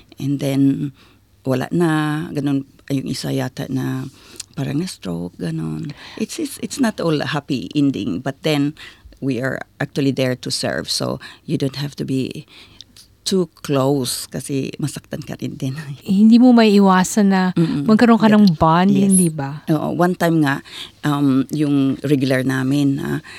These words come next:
Speaker 1: so I always li-, I always make, um, a bag, yung fruits and vegetables kasi gusto niya magluto, no? One time, well, eh, wala, hindi siya,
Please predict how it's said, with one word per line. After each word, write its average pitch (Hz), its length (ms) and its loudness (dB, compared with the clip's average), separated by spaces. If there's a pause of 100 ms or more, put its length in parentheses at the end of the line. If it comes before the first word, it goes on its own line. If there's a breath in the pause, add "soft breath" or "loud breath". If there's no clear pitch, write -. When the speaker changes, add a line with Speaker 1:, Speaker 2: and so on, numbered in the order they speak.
(280 loud breath)
Speaker 1:
so 139 320 0
I 147 80 0
always 147 560 0
li-, 139 400 -2
I 147 240 -2
always 143 400 -2
make, 131 480 -4 (160)
um, - 400 -10 (480)
a 165 80 -8
bag, 135 400 -4 (240)
yung 139 400 -6 (260 loud breath)
fruits - 680 -2 (160)
and 131 160 0
vegetables 143 800 -4
kasi 151 400 -4 (320 loud breath)
gusto 156 240 0
niya 143 160 4
magluto, 135 640 -4 (160)
no? 160 240 -2 (240 loud breath)
One 160 240 2
time, 135 480 -2
well, 160 240 0
eh, 151 80 -4
wala, 160 240 -2
hindi 165 320 0
siya, 139 480 -6